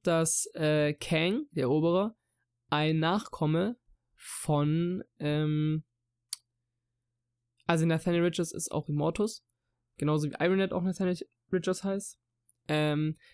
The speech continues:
dass er ein Nachkomme von, ähm, hier, Reed Richards ist, also dem Fantastic Four. Genau. Das finde ich eigentlich ziemlich cool. Also das mag ich auch echt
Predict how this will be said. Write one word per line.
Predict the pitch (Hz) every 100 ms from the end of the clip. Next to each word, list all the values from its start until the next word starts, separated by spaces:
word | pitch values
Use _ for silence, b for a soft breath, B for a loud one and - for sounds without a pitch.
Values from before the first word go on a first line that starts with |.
| -
dass | 160
er | 160
ein | 160
Nachkomme | 170 170 - 160 165 175 180 _ _ _
von, | - - - 147 151 151 151 147 147 147 -
ähm, | - 135 135 135 135 135 143 _ _ _ - - _ _ _ _ _ _ _
hier, | - 165 143 - _ _ _ _ _ -
Reed | 170
Richards | 180 180 147
ist, | - 127 - _
also | - 143 151
dem | 143
Fantastic | 143 151 143 -
Four. | 151 127 - _ _ _ _ _ _ _ _ _ _ _ _ _ - _ _ _ _ _ _ _ -
Genau. | 131 117 - _ _ _ _ _ _ _
Das | 208
finde | 220 180
ich |
eigentlich | 143
ziemlich | - 131 -
cool. | 120
Also | - 151
das | 165 175
mag | 165
ich | -
auch | 156 - _ _
echt | - 165